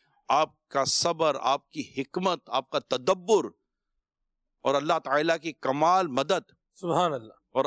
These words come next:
Speaker 1: آپ صلی اللہ تعالیٰ علیہ وسلم کا حسن عمل finally آپ کے سامنے ہے کہ دس ہزار صحابہ کرام کے ساتھ مکہ مکرمہ فتح ہو رہا ہے۔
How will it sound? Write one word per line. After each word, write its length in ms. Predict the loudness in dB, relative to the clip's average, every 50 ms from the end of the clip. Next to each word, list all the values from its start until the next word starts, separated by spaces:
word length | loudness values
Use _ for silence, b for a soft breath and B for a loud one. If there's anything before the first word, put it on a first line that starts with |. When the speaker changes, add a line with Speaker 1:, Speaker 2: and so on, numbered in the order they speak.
| -2 0
Speaker 1:
آپ 400 | 0 2 2 2 0 -2 _ -8 -4
صلی 220 | -2 -2 0 0
اللہ 280 | 0 0 0 0 0 0 0
تعالیٰ 260 | 0 0 2 2 2
علیہ 180 | 0 0 0 0
وسلم 580 | 0 0 0 0 0 0 0 0 0 -2 -2
کا 280 | -2 0 0 2 2 0 -2 -6 -6
حسن 240 | -6 -4 -4 -2 -2 0 0
عمل 320 | 0 2 2 2 0 0 -2 -8 _ _ _ _ _ _ _ _ _ _ _ _ _ _ _ _ _ _ _ _ _ -2 -2
finally 460 | 0 0 0 0 0 0 0 0 0
آپ 180 | 0 0 -2 -2
کے 100 | -2 -2
سامنے 400 | 0 0 0 0 0 0 0 0
ہے 180 | 0 -2 -2
کہ 140 | -4 -4 -4
دس 340 | -2 0 0 0 0 -2 -4 -4
ہزار 340 | -2 0 2 4 4 2 2
صحابہ 380 | 2 2 2 2 2 0 0
کرام 360 | 0 0 -2 0 0 0 0 0
کے 120 | -2 0
ساتھ 220 | 0 0 0 0
مکہ 320 | -2 -4 -6 -2 0 0 0
مکرمہ 480 | 0 -2 -2 -2 0 0 0 0 0
فتح 260 | 0 0 -2 -2 -2 -2
ہو 200 | -2 -2 -4 -6
رہا 80 | -8
ہے۔ 60 | -12